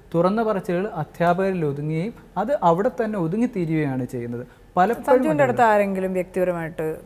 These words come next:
Speaker 1: തീർച്ചയായിട്ടും
Speaker 2: കുട്ടികളോട്
Speaker 1: കുറേ
Speaker 2: പറഞ്ഞിട്ടുണ്ടോ?
Speaker 1: സ്റ്റുഡൻസ് എൻ്റെ അടുത്ത് വന്ന് വ്യക്തിപരമായിട്ട് പറഞ്ഞിട്ടുണ്ട്. Even ഞാൻ തന്നെ അന്നേരം അവരെ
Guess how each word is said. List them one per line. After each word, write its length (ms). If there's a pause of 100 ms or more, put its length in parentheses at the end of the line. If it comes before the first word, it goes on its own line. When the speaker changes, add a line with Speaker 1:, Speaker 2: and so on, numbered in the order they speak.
(120)
Speaker 1:
തീർച്ചയായിട്ടും 340
Speaker 2:
കുട്ടികളോട് 360
Speaker 1:
കുറേ 120
Speaker 2:
പറഞ്ഞിട്ടുണ്ടോ? 360
Speaker 1:
സ്റ്റുഡൻസ് 200
എൻ്റെ 160
അടുത്ത് 180
വന്ന് 180
വ്യക്തിപരമായിട്ട് 560
പറഞ്ഞിട്ടുണ്ട്. 400
Even 280
ഞാൻ 360
തന്നെ 140
അന്നേരം 340
അവരെ 240